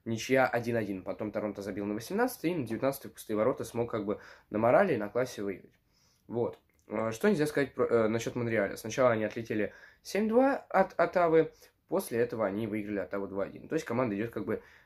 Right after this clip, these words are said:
нестабильно. Но я считаю то, что в данный момент, э, у команды Мемфис Лис, то есть Торонто, э, немного эмоциональный характер и,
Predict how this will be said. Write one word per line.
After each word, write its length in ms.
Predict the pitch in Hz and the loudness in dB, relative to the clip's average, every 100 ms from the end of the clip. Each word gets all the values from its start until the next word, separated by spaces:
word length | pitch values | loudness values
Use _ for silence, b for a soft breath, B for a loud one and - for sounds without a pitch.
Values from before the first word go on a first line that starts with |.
| B | B
нестабильно. 640 | 117 - - 101 - - - b b - | -6 0 0 0 -6 -14 -20 b b 0
Но 140 | 127 | 4
я 120 | 156 | 4
считаю 280 | 156 - 156 | 4 2 2
то, 80 | 147 | 0
что 320 | - 139 123 - | -2 -2 -2 0
в 200 | 120 113 | -2 2
данный 280 | 127 127 107 | 4 4 2
момент, 500 | 104 139 240 294 - - | -2 0 0 -2 -8 -2
э, 580 | 120 113 110 104 101 - | 2 4 4 4 2 -2
у 120 | 104 | -4
команды 540 | 117 117 113 104 95 - _ _ _ _ _ _ _ - - _ 107 | 0 2 2 2 -2 -6 _ _ _ _ _ _ _ -16 -16 _ -6
Мемфис 400 | 107 101 - - | -4 -4 -8 -6
Лис, 380 | 104 190 220 | -2 -2 -2
то 140 | - 127 | -4 -4
есть 140 | 127 | 0
Торонто, 580 | 127 127 127 120 120 117 B B B B B - | 4 4 4 2 -2 -2 B B B B B -2
э, 600 | 104 104 101 98 104 - _ _ - | 0 2 2 2 0 -6 _ _ -4
немного 800 | 147 202 208 170 165 147 127 - | 0 2 2 6 6 6 4 0
эмоциональный 800 | 127 120 139 135 143 131 120 110 | -4 -4 -4 0 0 0 0 -2
характер 680 | - 113 135 135 123 104 - | -2 2 2 0 -6 -6 -6
и, 640 | 104 104 101 98 98 95 | -6 -2 -2 -2 -4 -6